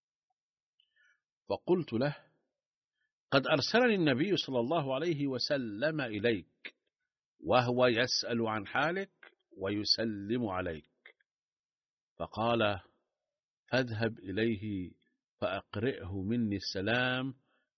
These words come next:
وأخبره أني قد طعنت بالرماح والسهام طعنات، ولا أرى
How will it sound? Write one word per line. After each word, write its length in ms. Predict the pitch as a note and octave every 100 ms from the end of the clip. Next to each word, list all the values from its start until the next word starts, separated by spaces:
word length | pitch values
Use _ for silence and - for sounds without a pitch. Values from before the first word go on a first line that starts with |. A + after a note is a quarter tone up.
| -
وأخبره 1040 | F#2 D#2+ G2+ - G#2+ C3+ A2+ A#2+ A#2 A2 _ _ _ -
أني 300 | A#2 G#2 G2
قد 200 | - A2
طعنت 640 | - - G2 A2+ C3 A2
بالرماح 840 | G2+ G2 F#2+ F#2 G2 B2 B2+ A2 F2+
والسهام 800 | F#2 G#2 - G#2 G#2 B2 A#2 G2+
طعنات، 600 | - G2 G#2 B2+ B2 F#2+ _ - - _ _ _ _ _ _
ولا 520 | F#2 G#2 A2 G#2 G2+
أرى 380 | B2+ A#2+ A#2 G#2+